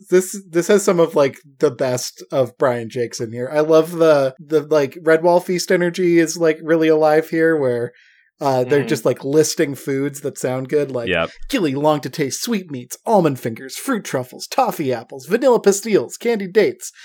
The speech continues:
Speaker 1: and above all, sugar sticks.
Speaker 3: Sugar sticks. <laughs>
Speaker 2: Uh, d-, so I'm assuming you guys already looked this up already, or just knew.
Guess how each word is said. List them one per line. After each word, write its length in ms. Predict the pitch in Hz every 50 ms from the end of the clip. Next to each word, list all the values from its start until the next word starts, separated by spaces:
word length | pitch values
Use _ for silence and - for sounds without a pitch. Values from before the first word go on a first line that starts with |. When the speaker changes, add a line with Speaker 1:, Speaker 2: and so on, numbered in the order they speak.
| - -
Speaker 1:
and 100 | - 123
above 240 | 120 120 143 135 123
all, 340 | 135 139 127 113 110 117 - _ _ _
sugar 480 | - - - - - 127 113 110 131 123
sticks. 580 | - - - 143 - - - - - - -
Speaker 3:
Sugar 380 | - - - - - - - -
sticks. 800 | - - - - - - - - - - 285 - - - - - 480 - - -
<laughs> 60 | 466 - - - - - - - 131 110 - - 247 - - -
Speaker 2:
Uh, 240 | 160 175 170 160 151 - - 131
d-, 80 | - - -
so 200 | - 196 185 170 - _ - - - 156
I'm 100 | 175 175
assuming 300 | 165 - - 254 220 196
you 60 | 180
guys 200 | 165 151 147 151
already 220 | 151 139 135 123
looked 160 | 123 123 117 113
this 180 | 123 117 -
up 140 | 120 113 117
already, 320 | 113 110 110 110 107 104
or 80 | 104 107
just 180 | 98 107 - 117
knew. 140 | 110 -